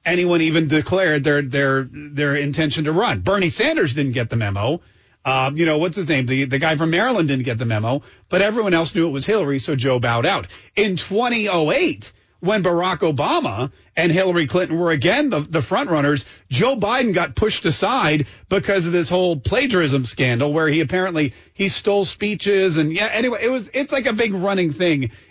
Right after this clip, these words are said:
in, uh, in the Democratic Party. Um, but this will be his third failed attempt at becoming president later today. And, and that all kicks off officially tonight when he accepts the nomination. So, uh, now next week is the R N C. And I have to tell you, even though it's virtual,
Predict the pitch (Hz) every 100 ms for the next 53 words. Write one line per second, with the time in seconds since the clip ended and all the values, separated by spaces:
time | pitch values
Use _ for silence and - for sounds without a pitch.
0 | - 160 156 143 135 135 160 151 156 151
1 | 143 135 123 170 147 110 - - _ -
2 | 139 143 135 175 170 240 247 208 185 156
3 | - 202 202 190 160 - 160 147 139 147
4 | 131 143 127 123 127 120 131 117 113 117
5 | 104 - - - 143 139 123 147 143 127
6 | 147 151 151 156 156 160 147 139 - 160
7 | - 143 143 127 208 180 135 117 156 165
8 | 123 - - _ 170 175 165 160 - 143
9 | 135 - _ _ 156 165 147 147 165 160
10 | 135 110 175 156 165 185 190 220 233 208
11 | 214 349 320 - 220 214 185 190 151 160
12 | 175 151 156 151 113 - 117 98 180 208
13 | 220 269 302 208 185 131 113 190 269 349
14 | 311 262 226 143 135 147 143 120 95